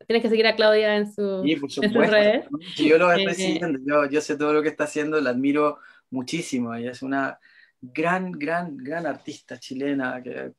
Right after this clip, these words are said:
Speaker 2: que, bueno, ya sabemos todo lo que ha hecho Claudia. Es, es maravilloso, escucharla cantar es, es un lujo.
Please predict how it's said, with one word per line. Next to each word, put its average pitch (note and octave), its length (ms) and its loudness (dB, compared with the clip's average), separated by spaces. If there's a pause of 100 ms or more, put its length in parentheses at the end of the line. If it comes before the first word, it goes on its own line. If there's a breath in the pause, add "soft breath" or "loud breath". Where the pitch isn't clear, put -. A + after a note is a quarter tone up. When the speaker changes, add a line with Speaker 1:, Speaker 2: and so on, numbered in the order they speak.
(120)
Speaker 2:
que, - 100 -14
bueno, B2 280 -8 (880)
ya D3+ 120 -2
sabemos D3+ 340 2
todo D3+ 140 4
lo D3 120 4
que D3 80 2
ha D3+ 40 4
hecho C#3+ 200 -4
Claudia. A#2+ 340 -4
Es, A#2+ 120 -14
es B2+ 260 -8
maravilloso, C3 520 -4
escucharla C3+ 440 -4
cantar C3 420 -4
es, - 800 -18
es - 180 -16
un B2+ 140 -4
lujo. C3+ 380 -6